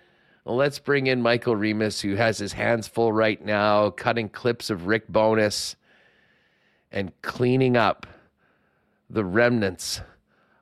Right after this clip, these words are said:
of a taco order that ended up being distributed throughout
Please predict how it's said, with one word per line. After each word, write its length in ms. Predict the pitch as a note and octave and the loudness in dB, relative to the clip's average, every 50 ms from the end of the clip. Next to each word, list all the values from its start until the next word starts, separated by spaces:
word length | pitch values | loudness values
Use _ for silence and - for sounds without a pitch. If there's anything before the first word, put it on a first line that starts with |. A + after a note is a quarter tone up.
| _ _ _ | _ _ _
of 200 | - G#2+ G2+ E2 | 0 0 0 0
a 200 | G2 F#2+ F#2 - _ _ - | -2 -2 -4 -6 _ _ -6
taco 480 | - - B2 B2 C3+ C3 - B2 G#2 | -2 0 2 2 0 0 0 0 0
order 540 | F#2 C2 F#2+ G2 F#2+ F#2 E2+ E2+ E2+ E2+ E2 - _ _ _ _ _ _ _ _ _ _ _ _ _ _ _ _ - | 0 0 0 0 2 2 0 0 -2 -4 -6 -10 _ _ _ _ _ _ _ _ _ _ _ _ _ _ _ _ -4
that 280 | - G#2+ G#2 G2+ - - - | -2 0 0 0 0 0 0
ended 300 | A#2+ A#2+ A#2+ A#2 A2+ A#2 | 0 0 0 0 2 2
up 220 | A2 G#2 F#2 - | 2 0 0 -2
being 240 | A#2+ A2+ A2 A2 G2+ | 0 0 0 0 -2
distributed 1000 | F2+ G#2+ G#2+ - - - - - - C#3 C#3 A#2+ A#2+ B2 A2+ G2+ E2+ D#2+ D#2+ - | -4 -4 -4 -2 -2 -2 -2 -2 0 0 0 0 0 0 0 0 -2 -2 -4 -8
throughout 760 | - - A#2 A#2+ B2 - B2 B2+ B2 A2+ F#2+ - - - | -4 0 2 2 2 4 2 2 2 2 0 -4 -8 -12